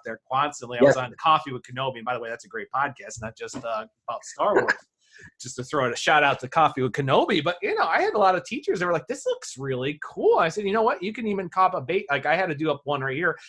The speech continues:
Speaker 1: I used Flippity to do a basic one, so we couldn't do it like I had done before pandemic happened.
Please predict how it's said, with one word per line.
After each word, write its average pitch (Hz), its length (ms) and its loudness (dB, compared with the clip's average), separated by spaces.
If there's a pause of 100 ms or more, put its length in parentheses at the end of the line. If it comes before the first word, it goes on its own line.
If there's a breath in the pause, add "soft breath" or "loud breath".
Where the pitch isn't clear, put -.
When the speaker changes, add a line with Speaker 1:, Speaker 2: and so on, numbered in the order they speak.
(120 soft breath)
Speaker 1:
I 139 60 -6
used 135 320 -8
Flippity 170 380 -6
to 110 60 -10
do 107 140 -8
a 98 40 -8
basic 101 400 -12
one, 107 100 -16
so - 80 -20
we - 60 -20
couldn't 120 320 -14
do 123 160 -6
it - 40 -8
like 117 200 -10
I 113 160 -8
had 110 180 -10
done 110 200 -10
before 113 340 -10
pandemic 107 580 -12
happened. 180 360 -4